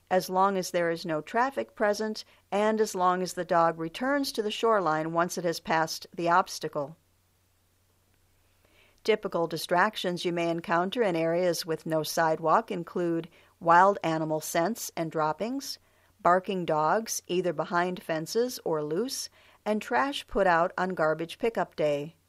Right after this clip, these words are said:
Your dog may have more interest in exploring distractions because an area without sidewalks typically does not require as much concentration on work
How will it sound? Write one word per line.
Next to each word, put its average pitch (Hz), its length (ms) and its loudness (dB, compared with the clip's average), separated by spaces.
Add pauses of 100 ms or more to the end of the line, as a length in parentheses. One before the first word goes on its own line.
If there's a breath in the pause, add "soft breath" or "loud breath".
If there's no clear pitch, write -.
(720 soft breath)
Your 196 140 0
dog 214 340 4
may 175 140 0
have 175 320 2
more 170 220 0
interest 190 480 -2
in 160 80 -4
exploring 175 580 0
distractions 160 720 -2
because 170 360 -2
an 170 160 -2
area 214 360 0
without 165 380 0
sidewalks 165 720 0
typically 214 500 -2
does 165 200 -6
not 185 180 0
require 185 500 0
as 160 160 -2
much 160 280 -8
concentration 170 760 -4
on 156 200 -4
work 190 380 0